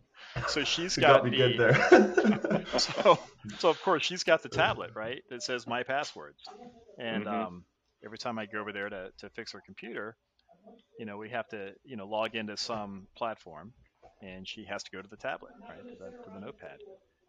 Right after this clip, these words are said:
Speaker 2: Is that okay?
Speaker 1: Yeah.
Speaker 2: I mean, I, I, let me, I'll answer my own question first. You know, I would say, um, maybe four years ago, uh, that was not okay because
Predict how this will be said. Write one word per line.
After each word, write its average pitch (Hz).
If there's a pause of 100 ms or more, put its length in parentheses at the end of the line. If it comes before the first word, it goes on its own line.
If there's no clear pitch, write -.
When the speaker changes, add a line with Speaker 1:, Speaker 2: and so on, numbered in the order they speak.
(260)
Speaker 2:
Is 117
that 123
okay? 131
Speaker 1:
Yeah. 85 (760)
Speaker 2:
I 127
mean, 104 (1500)
I, - (260)
I, - (260)
let 139
me, 147
I'll 147
answer 139
my 120
own 113
question 120
first. - (300)
You 127
know, 101
I 110
would 117
say, 117
um, 98 (840)
maybe 113 (120)
four 127
years 131
ago, 113 (240)
uh, 104
that 98
was 101
not 107
okay 95
because 98